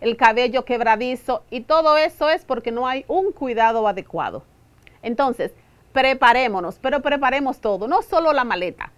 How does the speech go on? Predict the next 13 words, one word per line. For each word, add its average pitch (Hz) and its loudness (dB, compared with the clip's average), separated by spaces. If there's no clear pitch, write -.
preparémonos 269 0
espiritual, 240 2
preparemos 226 0
nuestra 233 -2
piel 269 0
y 240 -4
nuestro 254 -4
cuerpo 285 -2
para 208 2
poder 208 -4
disfrutar 294 0
las 302 -2
vacaciones 359 -4